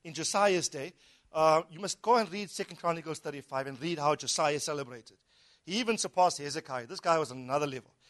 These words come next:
But we'll get there. Okay, tell your neighbor we'll get there. <laughs> Huh? But, and it says about him, "And there was not another Passover celebrated under Josiah, except like the one <laughs> celebrated when Samuel was alive."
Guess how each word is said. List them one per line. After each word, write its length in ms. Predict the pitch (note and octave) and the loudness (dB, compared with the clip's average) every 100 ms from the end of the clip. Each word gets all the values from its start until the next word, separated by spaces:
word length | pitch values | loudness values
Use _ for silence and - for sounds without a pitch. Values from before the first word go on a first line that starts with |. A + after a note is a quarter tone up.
| _ | _
But 140 | F3 E3+ | 0 2
we'll 120 | F3+ | 0
get 240 | D3 - | -2 -8
there. 100 | - - _ _ _ _ _ C3+ | -12 -20 _ _ _ _ _ -12
Okay, 140 | D#3 | -4
tell 160 | D#3 G3 | 2 4
your 80 | F#3 | 6
neighbor 200 | F3+ E3 | 4 4
we'll 120 | D3+ | 2
get 240 | D#3 - | 2 -2
there. 80 | B2+ - | -6 -14
<laughs> 60 | D3+ _ - - _ _ _ _ _ _ | -20 _ -20 -20 _ _ _ _ _ _
Huh? 200 | A3+ C#4+ - _ _ _ _ | 0 0 0 _ _ _ _
But, 160 | D4 D#4 - | 2 2 0
and 120 | C4 | -4
it 160 | D4+ D#4+ | -4 -4
says 240 | - D#4+ C#4 | -2 -2 4
about 180 | C#4 G3+ | 4 6
him, 300 | C4 D4 - _ _ _ E3 | 4 2 -4 _ _ _ -4
"And 100 | F3 | 2
there 80 | |
was 180 | F#3+ D3 | 4 2
not 360 | D#3+ F3 D#4 - | 0 4 4 4
another 600 | F3 D3+ D3 B3 D4 D4 | -8 -8 2 4 8 8
Passover 880 | D4 A#3 B3+ A3+ - A#3 A3 A3+ A3+ - _ _ - | 6 6 6 6 6 6 6 4 2 0 _ _ -4
celebrated 640 | - A3 F3 G3+ A3 A3+ F3+ | 2 4 4 2 2 -2 -6
under 180 | E3+ | -8
Josiah, 720 | C#3 D3 - G#3 A3+ F#3+ F3+ - _ _ E3 | -8 -8 0 6 8 8 4 -2 _ _ -16
except 400 | - - D4+ A3+ | -10 -6 -4 -2
like 160 | - | -2
the 80 | F#3+ | -2
one 240 | E3+ G3 | 0 0
<laughs> 140 | - - | 0 -6
celebrated 580 | A#3 D3 E3 F3+ G3+ - _ | -4 -4 -2 -2 -4 -8 _
when 200 | F3+ D4 | -4 -2
Samuel 580 | - D4 C#4 D#4 D#4 B3+ | -4 -4 -2 -2 -2 4
was 180 | G3+ D#3+ | 4 4
alive." 320 | C#3+ B2+ | -2 -10